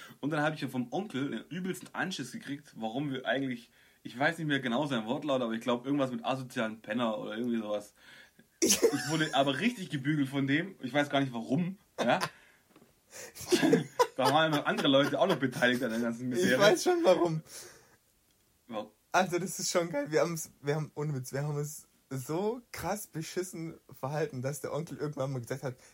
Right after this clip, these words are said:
Speaker 2: "Ne, tut mir leid, ich weiß, dass es dein Freund ist, aber die kriegen jetzt einen Einlauf von mir."
Speaker 1: <laughs> Ja, und
Speaker 2: Ja.
Speaker 1: hab ich gekriegt.
Speaker 2: Und dann wurden wir auch ordentlich zur Sau
Speaker 1: Ja.
Speaker 2: gemacht, Alter.
Speaker 1: Ist dumm ge-
Speaker 2: Stimmt, du hast eigentlich alles
Speaker 1: Ich hab alles
Speaker 2: abgekriegt, so.
Speaker 1: abgekriegt, ja. Wahrscheinlich wieder der Schwarzenbrunnen, so, "Ja, auf den Egerhof, den geht ruf, den mal fertig." Ja.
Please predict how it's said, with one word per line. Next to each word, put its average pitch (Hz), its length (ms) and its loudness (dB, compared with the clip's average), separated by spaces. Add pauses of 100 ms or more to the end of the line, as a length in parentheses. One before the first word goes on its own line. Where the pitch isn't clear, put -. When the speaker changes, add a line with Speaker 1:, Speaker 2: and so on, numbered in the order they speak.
Speaker 2:
"Ne, 107 240 -4 (100)
tut 143 160 -6
mir 127 100 -4
leid, 113 260 0
ich - 180 -12
weiß, 147 240 2
dass 127 160 -4
es 127 120 -8
dein 110 180 -6
Freund 120 200 -2
ist, 127 140 -8
aber 113 220 -2
die 113 120 -10
kriegen 139 300 -6
jetzt 123 220 -6
einen 127 80 -6
Einlauf 123 340 -2
von 131 160 -6
mir." 147 80 0
Speaker 1:
<laughs> 262 680 8 (420)
Ja, 254 160 2
und 214 80 2
Speaker 2:
Ja. 269 80 6
Speaker 1:
hab 233 140 4
ich 233 100 0
gekriegt. 156 340 0 (100)
Speaker 2:
Und 147 100 0
dann 151 360 -2
wurden 170 200 0
wir 151 100 4
auch 160 160 -4 (160)
ordentlich 175 480 2
zur 147 140 -6
Sau 143 220 2
Speaker 1:
Ja. 131 160 4
Speaker 2:
gemacht, 123 240 -2
Alter. 123 380 -6 (800)
Speaker 1:
Ist - 140 -2
dumm 233 120 10
ge- 196 180 0 (160)
Speaker 2:
Stimmt, - 260 -4
du 160 80 4
hast 208 140 2
eigentlich 208 200 -4
alles 196 140 -4
Speaker 1:
Ich 196 100 0
hab 175 120 -2
alles 180 160 0
Speaker 2:
abgekriegt, 123 140 -6
so. 127 80 -4
Speaker 1:
abgekriegt, 120 240 -4
ja. 131 160 -2
Wahrscheinlich 117 400 0
wieder 113 180 -2
der 107 120 -10
Schwarzenbrunnen, 113 640 -4
so, 101 80 -10
"Ja, 101 400 -6
auf 110 140 -8
den 98 120 -12
Egerhof, 131 340 0
den 117 160 -4
geht 127 260 -8
ruf, 147 320 -12
den 120 120 -10
mal 131 180 -8
fertig." - 480 -8
Ja. - 260 -4